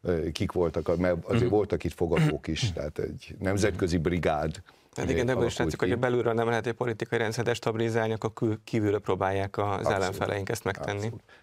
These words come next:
Speaker 1: Tehát, ö, én azt látom, hogy ez a félelem, ami most itt Európát áthatja, és ez az egész biztonságunkra is most már olyan hatással van, amivel nem véletlen, hogy a huszonhárom a veszélyek éve, mondja a miniszterelnökünk,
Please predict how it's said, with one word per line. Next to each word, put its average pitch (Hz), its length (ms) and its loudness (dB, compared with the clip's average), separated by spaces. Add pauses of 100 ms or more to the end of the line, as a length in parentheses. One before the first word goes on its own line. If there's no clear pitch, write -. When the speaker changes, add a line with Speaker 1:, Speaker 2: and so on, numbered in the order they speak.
(120)
Speaker 1:
Tehát, 98 280 2
ö, 117 260 2 (500)
én 127 120 4
azt 127 160 2
látom, 101 260 4
hogy 110 140 4
ez 104 140 4
a 107 200 4
félelem, 98 840 2
ami 101 320 0
most 92 320 0
itt 92 220 0
Európát 95 600 2
áthatja, 104 520 2
és 95 140 0
ez 104 180 2
az 98 180 0
egész 98 280 2
biztonságunkra 85 960 0
is 85 180 -2
most 87 240 -6
már 82 200 -2 (280)
olyan 101 220 2
hatással 90 640 0
van, 107 280 2
amivel 92 680 0 (540)
nem 95 220 0
véletlen, 90 360 0
hogy 87 160 0
a 82 180 0
huszonhárom 87 580 -2
a 82 100 -6
veszélyek 95 480 0
éve, 104 160 4
mondja 90 260 0
a 82 40 0
miniszterelnökünk, 110 800 -2